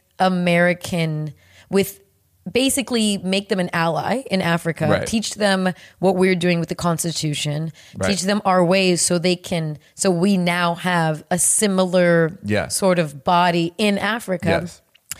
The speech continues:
Speaker 1: And it will be easier for them to leverage the fight against England and maybe their own, for our own independence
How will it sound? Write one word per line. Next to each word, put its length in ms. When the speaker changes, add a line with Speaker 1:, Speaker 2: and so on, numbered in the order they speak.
Speaker 1:
And 100
it 40
will 100
be 220
easier 300
for 120
them 300
to 140
leverage 520
the 100
fight 240
against 420
England 500
and 380
maybe 480
their 280
own, 520
for 580
our 160
own 200
independence 880